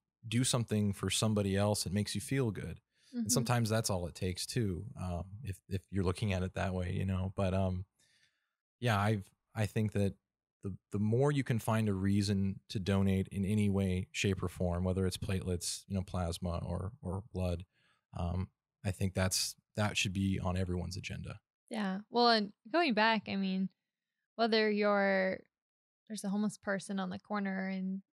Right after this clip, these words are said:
Speaker 2: they are, say that they, they have a sign saying that they're hungry and you go buy them a hot dog, you feel good afterwards.
Speaker 1: Yeah.
Speaker 2: Unless they ask you for more money, <laughs> but
Speaker 1: Right,
Speaker 2: um,
Speaker 1: yeah.
Speaker 2: you always,
Speaker 1: <laughs>
Speaker 2: you feel,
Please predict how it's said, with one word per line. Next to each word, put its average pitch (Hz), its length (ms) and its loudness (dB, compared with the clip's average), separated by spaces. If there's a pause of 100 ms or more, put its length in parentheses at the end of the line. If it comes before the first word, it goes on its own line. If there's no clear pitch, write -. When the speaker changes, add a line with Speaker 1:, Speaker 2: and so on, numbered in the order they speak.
(120)
Speaker 2:
they 202 240 -2
are, 190 140 0
say 196 280 -6
that 190 200 -4
they, 196 200 -4
they 220 60 0
have 214 120 2
a 196 40 -4
sign 208 300 0
saying 196 200 -6
that 196 140 -6
they're 196 140 -4
hungry 208 400 0
and 202 100 0
you 202 60 -2
go 196 160 -2
buy 196 240 0
them 196 180 -4
a - 40 -6
hot 202 240 -6
dog, 196 380 0 (400)
you 269 100 2
feel 381 160 2
good 254 240 4
afterwards. 190 720 0
Speaker 1:
Yeah. 117 260 2 (100)
Speaker 2:
Unless 214 220 0
they 190 260 -2
ask - 260 -4
you 190 80 -12
for - 80 -18
more 180 140 -6
money, 226 300 4
<laughs> - 20 -2
but 233 140 6 (540)
Speaker 1:
Right, 98 320 4
Speaker 2:
um, 247 80 0
Speaker 1:
yeah. 220 320 4 (140)
Speaker 2:
you 277 100 2
always, 302 280 4
Speaker 1:
<laughs> - 40 2
Speaker 2:
you 262 140 2
feel, 311 360 6